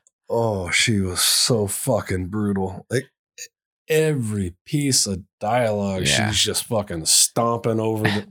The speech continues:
Speaker 2: <laughs>
Speaker 1: all over the fucking place.
Speaker 2: Like nails on a chalkboard.
Speaker 1: Chewing up scenery. And, like, she's constantly trying to fucking hit on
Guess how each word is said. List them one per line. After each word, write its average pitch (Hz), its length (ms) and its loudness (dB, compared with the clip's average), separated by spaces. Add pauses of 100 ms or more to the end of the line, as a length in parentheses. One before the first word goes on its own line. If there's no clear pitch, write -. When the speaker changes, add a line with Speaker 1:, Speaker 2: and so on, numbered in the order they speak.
Speaker 2:
<laughs> - 120 -18
Speaker 1:
all 117 340 0
over 117 360 2
the 92 100 -2
fucking 85 360 -8
place. 78 360 -6
Speaker 2:
Like 110 180 4
nails 92 360 2
on 98 80 2
a 82 60 -2
chalkboard. 85 260 2 (340)
Speaker 1:
Chewing 127 160 -2
up 113 240 0
scenery. 104 760 0 (1300)
And, 113 200 2
like, 98 180 -4
she's 117 320 2
constantly 113 640 0
trying 104 280 0
to 101 80 -2
fucking 101 340 -4
hit 101 480 -2
on 92 420 -4